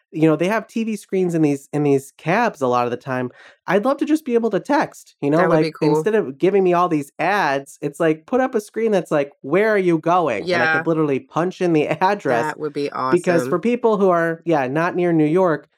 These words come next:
Speaker 1: you know, there's, like, a bulletproof glass between you and the driver. So it's already difficult to communicate, even if you don't have hearing loss.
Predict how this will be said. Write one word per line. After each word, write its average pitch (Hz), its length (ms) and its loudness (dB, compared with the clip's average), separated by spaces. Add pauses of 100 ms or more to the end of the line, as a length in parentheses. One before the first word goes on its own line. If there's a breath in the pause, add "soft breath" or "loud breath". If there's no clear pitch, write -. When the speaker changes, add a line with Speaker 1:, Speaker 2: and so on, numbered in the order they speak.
(340)
Speaker 1:
you 165 80 4
know, 170 80 4
there's, 185 160 -4
like, 262 140 -2
a 190 80 0
bulletproof 190 720 0
glass 147 460 -2
between 139 460 -6
you 156 160 4
and 139 100 0
the 127 40 -2
driver. 135 680 -2
So 143 140 -2
it's 139 120 -2
already 185 360 2
difficult 143 560 -4
to 135 80 -8
communicate, 135 640 -2
even 147 260 2
if 131 100 -6
you 123 80 -2
don't 147 220 2
have 120 220 -6
hearing 101 320 -4
loss. 110 480 -2